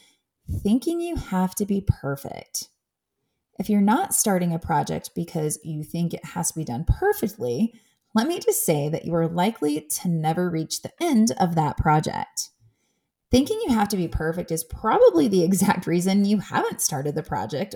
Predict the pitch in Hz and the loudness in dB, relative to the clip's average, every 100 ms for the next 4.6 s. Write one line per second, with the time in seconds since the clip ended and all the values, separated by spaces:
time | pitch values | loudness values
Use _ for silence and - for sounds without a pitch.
0 | - 196 190 - 190 185 214 254 254 _ | -4 -2 -2 -4 -6 -4 -2 -2 -2 _
1 | _ 156 - - - 175 214 - - - | _ -10 -10 -14 -4 -2 -2 -4 -10 -12
2 | _ _ _ _ _ 214 240 226 190 208 | _ _ _ _ _ -4 2 2 4 2
3 | 320 - 220 208 180 - 156 - - 427 | 0 2 2 2 -2 -6 -12 -6 -4 -4
4 | - 185 151 151 151 180 | -2 -4 -4 -4 -4 -6